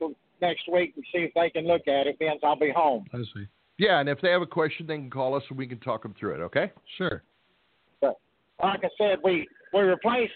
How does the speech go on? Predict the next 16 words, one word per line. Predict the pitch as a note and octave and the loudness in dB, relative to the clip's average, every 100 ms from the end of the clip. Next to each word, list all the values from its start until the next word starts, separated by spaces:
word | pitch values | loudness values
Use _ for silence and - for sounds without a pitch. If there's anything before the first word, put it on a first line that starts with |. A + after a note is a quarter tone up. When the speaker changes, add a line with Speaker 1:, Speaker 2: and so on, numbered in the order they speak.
| - | 0
Speaker 1:
the | F#3 E3+ D3 A#2 _ | 2 2 -2 -6 _
right | D3 G3+ A3 G3+ - - _ _ - | 0 0 0 -2 -8 -20 _ _ 2
front | A3 A3 G3+ - - - _ _ - _ - | 2 4 0 -8 -20 -20 _ _ -20 _ 0
airbag | G3+ G3+ F3+ E3+ E3 D#3+ | 2 2 4 2 2 2
on | E3 | 2
the | D3+ C#3 - | 0 0 0
back | F#3 F3 | 0 0
of | D#3 | -4
the | D3+ | 0
truck. | G3+ D#3+ A2+ - _ _ _ - - _ _ _ _ - | 0 0 -2 -10 _ _ _ -20 -20 _ _ _ _ -2
And | D#3 D#3 D3 | 2 2 4
Speaker 3:
Yeah. | A2+ A2+ D#3 _ - | 6 4 2 _ -2
Speaker 1:
that | A3 G#3 G#3 | 0 0 0
airbag, | A#3 A3 G3+ G3 F#3+ F#3 _ _ _ _ _ _ _ _ - | 2 2 0 2 2 0 _ _ _ _ _ _ _ _ -6
I'm | F3+ F#3+ | -2 0
not | A3 | 0